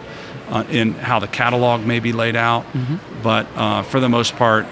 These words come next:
Speaker 1: we have, uh, some pretty innovative merchandisers that handle, handle that aspect.
Speaker 2: Gotcha. You mentioned healthcare earlier. Boy, the, the, uh, evolution of the healthcare uniform has really, really changed.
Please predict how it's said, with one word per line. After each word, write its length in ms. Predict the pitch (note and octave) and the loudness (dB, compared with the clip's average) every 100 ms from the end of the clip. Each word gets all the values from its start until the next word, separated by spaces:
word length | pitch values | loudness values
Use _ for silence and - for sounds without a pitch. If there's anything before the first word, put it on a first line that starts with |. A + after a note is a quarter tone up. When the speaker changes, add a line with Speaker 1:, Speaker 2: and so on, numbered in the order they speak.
| B2+ | -2
Speaker 1:
we 160 | A#2+ | -2
have, 400 | A2 A2 A2 G2 | 0 2 0 0
uh, 220 | G#2 G#2 G#2+ | -2 -2 -2
some 200 | - G#2 | -4 -4
pretty 240 | - B2+ | 0 -2
innovative 560 | A2 A#2+ G#2+ A2+ G#2+ F2+ | 0 0 0 0 0 0
merchandisers 840 | A2 A2+ G#2+ G2+ G2 F#2+ G2 F#2+ | -2 0 -2 -2 -2 -4 -6 -8
that 120 | G#2 | -6
handle, 300 | F#2+ F#2+ F2+ F#2+ - - | -6 -4 -6 -10 -12 -6
handle 240 | A2 G2+ | -4 -2
that 160 | G2 G2 | -4 -6
aspect. 400 | G#2 - E2 - - - | -6 -8 -10 -12 -14 -6
Speaker 2:
Gotcha. 320 | F#2 - E2 - - - - - - - - - - | -4 -4 -8 -12 -18 -18 -18 -16 -16 -14 -16 -16 -4
You 60 | |
mentioned 300 | D3 D#3 D#3 | 0 2 2
healthcare 440 | A#2+ A#2+ - A2 F2 - - | 0 -2 -4 -6 -8 -10 -10
earlier. 340 | - G2+ F#2+ D#2+ - - - - - | -6 -4 -6 -8 -12 -14 -16 -16 -4
Boy, 320 | B2 B2 G#2+ G2+ - | -2 0 -2 -4 0
the, 280 | A#2+ A2 G2+ - - - | 2 2 -2 -10 -16 -4
the, 320 | B2 A2+ A2 | 0 2 2
uh, 200 | G2+ G2 | 0 -2
evolution 840 | - B2 C3 B2 B2+ - C3 G2 G2 | 0 0 2 2 4 4 2 2 -2
of 200 | G#2 G#2 | -2 -2
the 60 | F#2+ | -2
healthcare 520 | - A#2+ A#2+ - F#2+ | 0 0 0 -2 -2
uniform 500 | F#2 F#2+ F#2 F#2+ F#2 | -2 -4 -4 -4 -4
has 300 | F#2+ F#2 F2+ | -4 -4 -4
really, 480 | F#2 F#2 A2+ G#2+ G#2 | -4 0 0 2 0
really 320 | G2 F#2+ F#2+ | -2 -4 -2
changed. 540 | - G2 E2 D#2+ - | -2 -4 -6 -6 -6